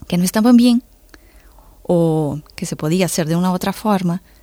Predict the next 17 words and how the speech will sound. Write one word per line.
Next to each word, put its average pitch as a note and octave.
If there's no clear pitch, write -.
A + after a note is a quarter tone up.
Y B3+
así B3+
tenemos C#4
paciencia F#4+
con A#3
otras B3
personas C#4
que C4+
todavía D4
no C#4+
han D4
llegado, D#4
no B3+
han C4+
aprendido. D#3+
La C4
madre G3+